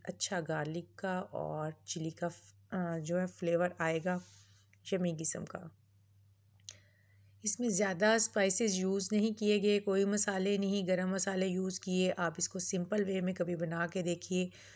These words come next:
तो बहुत ही अच्छी आपको ये लगेगी। तकरीबन दो घंटे की मैंने मैरिनेशन इसमें की थी। अगर आप चाहें तो उसी वक्त भी इसको बना सकते हैं, तभी भी ये अच्छा फ्लेवर देगी और अगर आप इसको रेस्ट करेंगे तो और भी अच्छा फ्लेवर हो जाएगा।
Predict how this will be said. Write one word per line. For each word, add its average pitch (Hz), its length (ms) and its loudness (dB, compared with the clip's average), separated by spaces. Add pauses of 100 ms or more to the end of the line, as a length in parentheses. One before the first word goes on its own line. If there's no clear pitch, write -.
(200)
तो 180 80 -4
बहुत 196 440 -2
ही 190 180 -4
अच्छी 175 320 -2
आपको 165 300 -4
ये 165 100 -2
लगेगी। 156 560 -6 (540)
तकरीबन 202 540 -2
दो 185 200 0
घंटे 196 320 -2
की 202 140 -2
मैंने 180 260 -2
मैरिनेशन 175 720 -2
इसमें 180 440 -2
की 175 220 -4
थी। 196 320 -2 (420)
अगर 190 200 2
आप 180 100 4
चाहें 180 400 -2
तो 180 100 -2
उसी 180 200 -2
वक्त 185 220 0
भी 180 180 -2
इसको 190 220 -4
बना 175 260 0
सकते 180 340 -4
हैं, 190 200 -2
तभी 165 240 -2
भी 190 140 -4
ये 190 100 0
अच्छा 185 280 -2
फ्लेवर 175 380 0
देगी 175 400 -2 (420)
और 165 160 -4
अगर 170 200 -2
आप 165 200 0
इसको 175 220 -4
रेस्ट 165 360 -2
करेंगे 185 500 -2
तो 175 460 -8
और 160 280 0
भी 208 280 -4
अच्छा 175 240 -4
फ्लेवर 151 340 -4
हो 147 80 -2
जाएगा। 131 440 -8